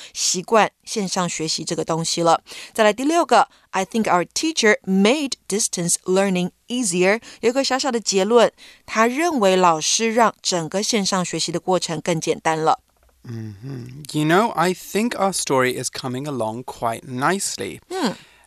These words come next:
Speaker 2: Now we know what we, we're going to say and the order we want to say it, we need to start thinking about outlines.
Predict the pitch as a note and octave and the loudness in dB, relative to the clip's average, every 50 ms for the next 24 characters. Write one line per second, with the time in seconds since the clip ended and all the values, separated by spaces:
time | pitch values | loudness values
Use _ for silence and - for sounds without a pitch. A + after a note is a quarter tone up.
0 | _ - C3+ C#3 D#3 F3 F#3+ G#3 A3 A#3+ A#3 A3 F#3+ F3+ E3+ D#3 D#3 - C#3 C#3+ | _ -4 0 2 2 4 4 2 2 2 2 2 4 4 4 4 2 2 -2 -4
1 | B2+ - - C3+ C#3 C3 A#2 C3 B2 B2 A#2+ - A#2+ - - - C#3 A#2 A2 G#2+ | -6 -6 -2 0 0 0 2 2 0 0 -2 -4 -4 -4 0 0 0 0 0 -2
2 | A#2+ - - C3+ C3 B2 B2 - - _ - D#3 D#3 D#3 D#3+ D#3+ D#3 C#3 C#3 A#2+ | -8 -6 -6 -4 -4 -4 -6 -8 -10 _ -2 0 2 2 2 2 0 -2 -2 -2
3 | B2 B2 A#2 A2 - B2 - - - G#3+ G3+ D#3+ C3+ - - - - - - - | 0 -2 -2 -4 -4 -2 0 2 2 4 4 2 2 0 -4 -10 -16 -20 -20 -20
4 | _ - C3+ C#3 C3+ C3 C3 C3 C3+ C#3 C3+ - - - - - - C#3 D3 - | _ -4 0 0 2 2 2 2 2 2 0 -2 -2 -2 0 0 2 0 0 -2
5 | - - C3+ A#2+ - - C3 B2+ B2 A2+ B2 A2+ A2+ - - - D#3 E3 F#3 - | -4 -6 -8 -6 -6 -4 -4 -4 -2 0 0 0 0 -2 -4 0 2 2 2 0
6 | - C#3 B2 A#2 A2+ A2 A#2+ A#2 - | 0 -2 -2 -2 -2 -6 -8 -12 -12